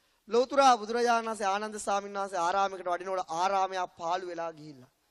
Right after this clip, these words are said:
බුදුරජාණන් වහන්සේ අහනවා "ආනන්ද ඇයි මේ?" ස්වාමීනි භාග්‍යතුන් වහන්සේ අග්ගිකන්දෝපම දේශනාව අහලා ස්වාමීන් වහන්සේලා සිවුරු ඇරලා යනවා. සිවුරු ඇරලා යනවා. ඒ,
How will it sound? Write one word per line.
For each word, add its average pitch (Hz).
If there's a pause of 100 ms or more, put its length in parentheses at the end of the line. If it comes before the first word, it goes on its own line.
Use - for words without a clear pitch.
(400)
බුදුරජාණන් 220
වහන්සේ 208
අහනවා 208
"ආනන්ද 214
ඇයි 233
මේ?" 165 (680)
ස්වාමීනි 208
භාග්‍යතුන් 190
වහන්සේ 185
අග්ගිකන්දෝපම 185
දේශනාව 175
අහලා 165 (420)
ස්වාමීන් 185
වහන්සේලා 175
සිවුරු 165
ඇරලා 180 (600)
යනවා. - (540)
සිවුරු 143
ඇරලා 127
යනවා. 127 (800)
ඒ, 285